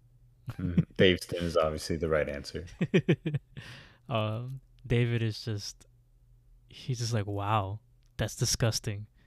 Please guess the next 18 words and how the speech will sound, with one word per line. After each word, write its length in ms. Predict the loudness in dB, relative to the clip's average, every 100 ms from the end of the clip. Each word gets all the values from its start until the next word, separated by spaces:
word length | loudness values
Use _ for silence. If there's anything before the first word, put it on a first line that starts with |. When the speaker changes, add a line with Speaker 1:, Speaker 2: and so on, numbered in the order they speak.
| -20 -20 -20 _ _
Speaker 2:
but 100 | -2
awesome." 500 | 0 0 -2 -4 -10 -14 -20 _ _ -20 -20 -20 _ -2
Speaker 1:
I 40 | 4
wanna 120 | 6
point 240 | 8 10
out 220 | 10 8 6
that 200 | 2 2
David, 540 | 4 4 4 2 0 -12 _ _ _
David's 380 | 2 4 4 4
a 140 | 2 2 _ _ -20 _ _ _ -16
grown 480 | 0 8 10 10 10
man 380 | 10 12 12 8
now. 320 | 4 2 0
This 180 | 0 4
kid 300 | 10 10 10
Speaker 2:
<laughs> 0 |
Speaker 1:
grew, 240 | 10 10 10
like, 160 | 8